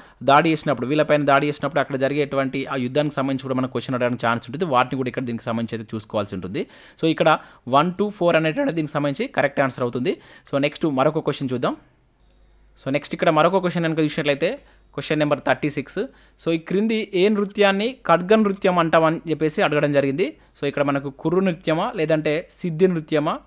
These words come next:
మయూర నృత్యమా, లేదంటే దింసా నృత్యమా? So, ఖడ్గంతో చేసేటువంటి నృత్యం అన్నమాట. So, దాంట్లో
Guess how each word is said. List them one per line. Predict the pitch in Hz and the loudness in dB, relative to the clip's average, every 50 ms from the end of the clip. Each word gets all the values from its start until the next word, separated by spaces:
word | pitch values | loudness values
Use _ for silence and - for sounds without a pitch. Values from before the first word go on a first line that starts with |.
| _ _ - | _ _ -2
మయూర | 131 127 135 160 170 180 180 | 2 4 4 4 4 4 4
నృత్యమా, | 165 160 156 147 - 151 143 160 208 240 | 2 2 0 -2 -2 -2 -2 -2 -2 -4
లేదంటే | 208 156 151 160 160 170 175 | -4 -4 -2 -2 -2 -2 -2
దింసా | 156 135 143 160 156 - 165 147 | -2 -2 -2 -2 0 0 0 0
నృత్యమా? | 127 113 98 - - 95 92 - - _ _ _ - - | 0 -2 -6 -8 -10 -10 -10 -12 -14 _ _ _ -12 -8
So, | 151 151 | -8 -8
ఖడ్గంతో | - - 156 156 165 165 202 220 214 202 208 202 202 - - _ - - | 0 2 2 2 4 4 2 2 4 4 2 2 2 0 -2 _ -4 -2
చేసేటువంటి | 175 175 - 180 180 175 170 170 165 165 160 | -2 -2 0 -2 -2 -2 0 0 0 0 0
నృత్యం | 156 156 143 - 156 143 | 0 -2 0 0 2 2
అన్నమాట. | 139 139 131 131 127 120 175 | 2 2 2 2 2 0 0
So, | 247 320 - - - - - - 151 | -2 -4 -6 -14 -20 -12 -6 -4 0
దాంట్లో | 147 151 151 156 160 170 165 156 139 | 2 4 2 4 2 2 0 0 0